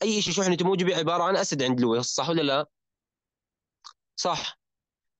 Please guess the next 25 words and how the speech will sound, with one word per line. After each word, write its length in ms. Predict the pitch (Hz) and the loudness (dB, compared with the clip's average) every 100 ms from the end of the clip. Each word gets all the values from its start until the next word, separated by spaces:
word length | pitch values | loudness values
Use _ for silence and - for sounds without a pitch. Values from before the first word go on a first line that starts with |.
| _ _ - | _ _ -2
والإي 380 | 110 156 220 | 2 2 2
ال 80 | 202 | 0
سي 140 | 196 185 | 2 0
ال 120 | 180 | 0
ثري، 360 | 170 147 139 - | 0 2 2 0
أي 240 | 226 202 | -2 0
شيء 120 | 165 | -2
فيه 180 | 147 214 | -2 0
أيونات 440 | 147 151 151 117 139 | 2 2 2 0 0
موجبة 360 | 147 117 101 | 0 0 2
وأيونات 400 | 104 117 143 139 | 2 2 2 -2
سالبة، 560 | - 135 120 113 135 160 _ | -2 0 2 2 0 -2 _
اللي 100 | 110 | 0
هي 100 | 147 | 2
الإي 300 | 131 151 156 | 2 2 2
ال 180 | 139 113 | 2 0
ثري 220 | - 147 | 0 -2
بلس 580 | 120 117 113 - - - | 0 0 -2 -6 -8 -2
هاي، 180 | 104 104 | 0 2
اللي 100 | 107 | 2
هو 80 | 117 | 2
عبارة 260 | 107 117 | 0 0
عن 100 | 110 | 0
سولت 560 | 107 - 107 92 - 92 | -2 -2 -2 -2 -6 -2
هذا. 260 | 92 120 | 0 -2